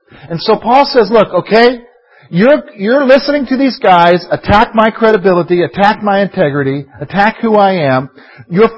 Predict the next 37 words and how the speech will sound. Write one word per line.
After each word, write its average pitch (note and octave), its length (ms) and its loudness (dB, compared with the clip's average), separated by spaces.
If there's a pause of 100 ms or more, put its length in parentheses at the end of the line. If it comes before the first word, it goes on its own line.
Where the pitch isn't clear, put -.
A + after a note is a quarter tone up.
forcing D4+ 400 0
me A#3 140 2
to G#3+ 80 2
do A3+ 180 -2
what G#3 200 4
I G#3+ 160 4
don't A3+ 240 2
want A3 240 2
to D3+ 160 0
do. B2 340 0 (640)
I'm G#3 240 2
gonna C#4 240 2
have A#3 240 0
to A3+ 80 0
boast A#3 400 2
now F#3 160 2
like F3+ 220 2
a F#3+ 100 0
foolish A#3+ 420 -2
man. D#3+ 460 -4
And F#3 80 -4
then G3 100 0
why G#3 180 2
do A#3 100 4
I A3+ 100 2
have A3 180 -2
to G#3+ 60 -10
do A3+ 160 -2
this? A#3 260 -2
Because F3+ 320 -2
you're G3 160 -4
listening F3 360 -4
to E3 100 -6
the D3 80 -6
boasting D3+ 540 -4
of A#2+ 180 -6
these B2+ 480 -6